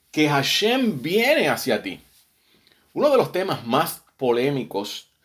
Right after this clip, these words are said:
y que causa más controversia es que se tiende a confundir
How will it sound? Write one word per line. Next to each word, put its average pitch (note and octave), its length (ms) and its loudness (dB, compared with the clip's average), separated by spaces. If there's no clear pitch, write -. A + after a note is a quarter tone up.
y A2+ 120 -12
que G#2+ 360 2
causa A#2+ 380 0
más A#2 180 -2
controversia A2 1040 -2
es C#3 200 -2
que D3 380 2
se B2 200 -2
tiende D#3 640 -2
a A2+ 180 -2
confundir C3+ 840 -2